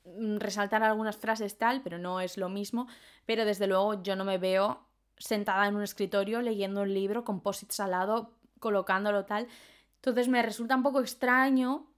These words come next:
porque no tengo esa práctica. Pero bueno, a lo mejor dentro de unos años resulta que yo también soy ese tipo de personas. Sí que he sido de subrayar algunas frases que me han gustado, pero no entiendo muy bien por qué, porque luego no las he revisitado. A lo mejor por eso la gente pone post-its, ¿no?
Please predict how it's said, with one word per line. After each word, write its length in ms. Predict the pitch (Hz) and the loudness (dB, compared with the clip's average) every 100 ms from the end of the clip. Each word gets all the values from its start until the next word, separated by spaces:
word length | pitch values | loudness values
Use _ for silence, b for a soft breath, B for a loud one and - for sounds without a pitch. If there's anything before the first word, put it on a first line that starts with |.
| _ | _
porque 280 | 240 226 220 | -2 2 2
no 180 | 208 208 | 2 0
tengo 460 | 233 233 233 220 220 | 0 0 2 2 0
esa 360 | 226 214 202 | -4 -4 -6
práctica. 720 | 226 220 220 - 233 214 240 b _ | 2 2 2 -2 -6 -4 -4 b _
Pero 240 | 269 254 | 8 8
bueno, 340 | 240 330 381 381 | 4 2 4 4
a 60 | |
lo 80 | 302 | 4
mejor 420 | 233 233 262 294 | 2 2 2 4
dentro 260 | 311 302 311 | 4 2 2
de 60 | 302 | 2
unos 180 | 294 277 | 2 0
años 300 | 294 294 339 | 0 2 0
resulta 340 | 320 - 262 | 0 -2 -2
que 100 | 277 | 0
yo 60 | 269 | 0
también 300 | 233 214 202 | 0 0 -2
soy 160 | 220 208 | -2 -2
ese 140 | 196 | -4
tipo 200 | 196 185 | -6 -4
de 80 | 180 | -2
personas. 400 | 185 226 175 - B B | -2 -2 -4 -4 B B
Sí 240 | - 381 381 | -4 -2 0
que 160 | 427 392 | 0 0
he 40 | |
sido 240 | - 392 453 392 | -2 0 2 2
de 100 | 285 | 0
subrayar 640 | 277 233 240 233 285 330 - | 0 0 0 0 -2 -2 -4
algunas 500 | 226 233 247 262 262 | -2 2 2 0 -2
frases 380 | 254 240 277 269 | 0 0 0 -6
que 100 | 220 | -6
me 120 | 208 | -4
han 140 | 202 | -4
gustado, 640 | 196 185 - 214 240 339 - - | -4 -4 -2 -2 -2 -4 -6 -4
pero 200 | 330 330 | 0 2
no 200 | 330 427 | 0 -2
entiendo 320 | 480 466 453 330 | -2 -2 0 2
muy 160 | 277 | 2
bien 200 | 233 208 | 2 0
por 220 | 196 180 | -2 -6
qué, 160 | - 233 | -4 -6
porque 300 | - - 226 | -6 -8 -2
luego 320 | 247 294 302 | 2 2 2
no 460 | 302 302 277 240 208 | 2 2 2 0 -2
las 320 | 196 180 - | -2 -4 -4
he 160 | 185 180 | -6 -4
revisitado. 840 | 180 170 165 175 - 226 185 180 | -4 -6 -8 -8 -2 -2 -2 -2
A 100 | 233 | 2
lo 60 | 269 | 2
mejor 260 | 269 381 | 2 0
por 120 | 415 392 | 2 0
eso 140 | 349 | 0
la 100 | 370 | -2
gente 220 | 359 302 | 0 0
pone 240 | 285 277 247 | 0 0 2
post-its, 480 | 214 208 156 - | 0 -2 -6 -8
¿no? 280 | 175 220 - | -6 -8 -10